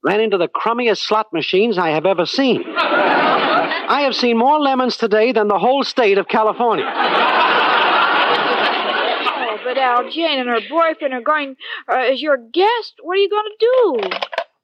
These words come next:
Speaker 1: Chicken, when you're in a spot like this, there's only one man who can help you.
Speaker 2: Who, Al?
Speaker 1: Who else but, hello, Joe? <laughs> Al, got a problem. Need fifty bucks immediately.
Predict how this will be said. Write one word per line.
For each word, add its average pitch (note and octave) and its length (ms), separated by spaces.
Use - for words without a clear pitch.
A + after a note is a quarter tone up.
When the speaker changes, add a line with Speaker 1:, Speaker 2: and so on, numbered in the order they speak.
Speaker 1:
Chicken, C4 480
when E3+ 120
you're D#3+ 120
in E3 60
a D3 40
spot C4+ 360
like A3+ 240
this, E3 380
there's C3+ 160
only F3 240
one C4 280
man G#3 260
who G#3+ 120
can G#3 160
help A#3+ 240
you. - 100
Speaker 2:
Who, A4+ 200
Al? C4+ 340
Speaker 1:
Who C#3+ 180
else C4+ 260
but, C#3+ 260
hello, G#2 320
Joe? E3 320
<laughs> - 200
Al, B3 1000
got G3+ 280
a D3+ 80
problem. - 420
Need A3 320
fifty B3+ 280
bucks F3+ 340
immediately. - 480